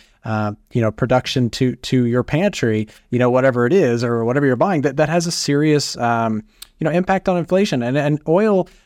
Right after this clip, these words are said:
uh, has been in a really strong uptrend recently, and it doesn't show any signs of, of slowing. There's a little bit of a hiccup here today, pulling back, uh, off of the news. Uh, but you mentioned something interesting there, too. I wanna go back to your, your concept there for a second,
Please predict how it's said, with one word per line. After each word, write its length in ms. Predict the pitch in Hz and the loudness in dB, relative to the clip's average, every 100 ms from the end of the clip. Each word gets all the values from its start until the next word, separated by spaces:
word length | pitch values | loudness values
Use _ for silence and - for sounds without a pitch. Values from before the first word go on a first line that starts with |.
| _ | _
uh, 200 | 127 127 | -2 0
has 200 | 131 139 | 0 0
been 160 | 131 139 | 0 0
in 100 | 123 | 0
a 80 | |
really 400 | 113 123 208 208 | -2 0 2 2
strong 580 | 147 - - 127 127 123 | 0 -4 -4 0 2 0
uptrend 480 | 113 117 - 120 107 | 0 -2 -2 -2 -2
recently, 640 | 101 107 107 110 - 101 101 - _ | 0 -2 -2 -6 -6 -4 -6 -10 _
and 120 | - 147 | -4 0
it 60 | |
doesn't 240 | 156 180 202 | 0 0 0
show 200 | 196 180 | 0 0
any 120 | 160 | 0
signs 360 | - 139 135 | -2 0 0
of, 120 | 131 113 | -2 -4
of 120 | 117 | -6
slowing. 280 | - 147 120 | -2 0 0
There's 180 | 127 131 | 0 0
a 40 | |
little 260 | 160 185 180 | 0 2 2
bit 120 | 180 | 2
of 80 | 160 | 2
a 80 | |
hiccup 320 | 143 151 151 - | 0 0 0 0
here 160 | 151 | 0
today, 360 | 143 135 131 127 | 0 0 2 0
pulling 380 | - 139 135 127 | 0 0 2 2
back, 340 | 120 123 123 - _ - | 0 0 -4 -12 _ -6
uh, 200 | 117 113 | -4 -2
off 240 | 131 123 143 | 0 0 0
of 140 | 131 | -2
the 80 | 123 | 0
news. 400 | 117 117 120 - - _ | 0 0 -2 -4 -14 _
Uh, 100 | - | -6
but 220 | - 165 | -2 0
you 60 | 180 | 0
mentioned 320 | 180 247 269 | 0 0 -2
something 300 | - 175 160 | 0 -2 0
interesting 520 | 139 135 139 - 127 | 0 0 -2 0 0
there, 340 | 117 120 117 113 - | 2 2 0 -2 -8
too. 380 | - 127 123 117 | -2 0 2 0
I 60 | 110 | 0
wanna 160 | 135 | 2
go 120 | 131 | 0
back 240 | 113 117 117 | 2 0 -2
to 120 | - | -4
your, 200 | 110 107 | -2 0
your 160 | 104 110 | -2 -4
concept 340 | - 117 113 | -2 -2 0
there 100 | 117 | -2
for 100 | - | 0
a 60 | 113 | -2
second, 300 | 120 113 | -2 -4